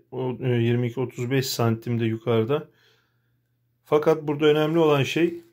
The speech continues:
birazdan göstereceğiz nasıl ölçeceğinizi. Bunu kola bağlıyorsunuz. Tek başınıza yapabilirsiniz. Şöyle geçiyor bakın kolunuzdan. Ve burada makinenin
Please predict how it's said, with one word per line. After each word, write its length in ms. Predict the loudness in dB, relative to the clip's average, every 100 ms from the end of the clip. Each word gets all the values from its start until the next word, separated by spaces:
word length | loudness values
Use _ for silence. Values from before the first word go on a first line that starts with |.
| -4
birazdan 480 | 0 2 2 0 0
göstereceğiz 640 | 0 0 0 2 0 0
nasıl 280 | -2 0 0
ölçeceğinizi. 720 | 0 -4 -2 0 0 -4 -6 -8 -14 -14 -14 -10 -8 -6 -4
Bunu 160 | -4 -4
kola 280 | 0 2 4
bağlıyorsunuz. 680 | 4 2 2 -2 -4 -12 -12 -8 -8 -8 -10 -12 -14 -20 _ _ _ _ _ _ -20 -20 -2
Tek 240 | 0 2
başınıza 440 | 2 2 0 2
yapabilirsiniz. 920 | 2 2 0 0 -4 -4 -4 -6 -8 -16 _ -20 -20 _ _ _
Şöyle 420 | -16 -4 0 2 2
geçiyor 480 | -2 -4 0 0
bakın 300 | 0 -2 -6
kolunuzdan. 720 | -2 0 2 0 -2 -4 -4 -6 _ _ _ _ -20 -20 _ _ _ _ _ _
Ve 220 | 0 2 4
burada 400 | 4 4 0 -2 -14 _ _ _ -4
makinenin 640 | -2 0 0 2 0 0